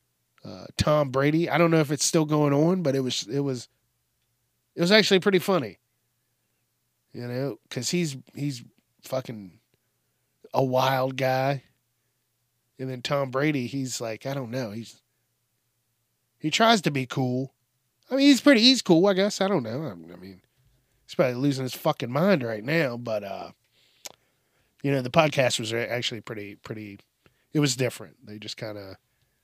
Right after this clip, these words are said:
read some shit out loud and talked about it. So that was cool. I don't, I don't even know where I'm, I'm going. I'm just fucking rambling right now. Oh, uh, N F,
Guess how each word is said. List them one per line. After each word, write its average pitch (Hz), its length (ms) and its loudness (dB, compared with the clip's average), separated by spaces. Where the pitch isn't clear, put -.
read 120 300 -4
some 113 160 -8
shit 113 280 -2
out 110 200 -8
loud 113 480 -8
and 95 300 -16
talked 117 260 -6
about 92 280 -14
it. - 180 -20
So - 140 -6
that 165 140 8
was 135 140 0
cool. 104 280 -8
I 151 100 4
don't, 202 160 10
I 190 120 8
don't 196 120 10
even 147 140 8
know 135 140 4
where 127 120 6
I'm, 120 280 0
I'm 123 160 -2
going. 120 360 4
I'm 127 140 2
just 120 220 0
fucking 104 400 -4
rambling 120 520 2
right 104 220 -4
now. 98 380 -8
Oh, 151 400 8
uh, 131 340 6
N 180 120 6
F, 165 220 2